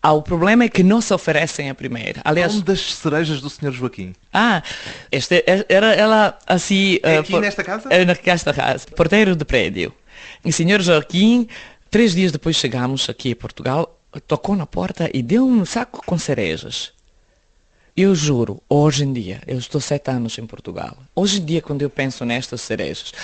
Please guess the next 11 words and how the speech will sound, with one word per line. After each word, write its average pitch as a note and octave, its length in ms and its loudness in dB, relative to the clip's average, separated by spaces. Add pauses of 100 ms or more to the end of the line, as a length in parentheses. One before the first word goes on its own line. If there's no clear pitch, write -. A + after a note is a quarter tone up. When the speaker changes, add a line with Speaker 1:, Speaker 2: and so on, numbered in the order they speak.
(120)
Speaker 1:
há D3 120 2
aqueles D#3 400 0
dias C#3 260 -2
quando C3 200 -6
uma C#3 160 -4
pessoa C#3+ 320 -2 (300)
acorda C#3 480 0
da C3 100 -2
manhã C3 260 0
e C3 60 -2
pensa: B2+ 580 -2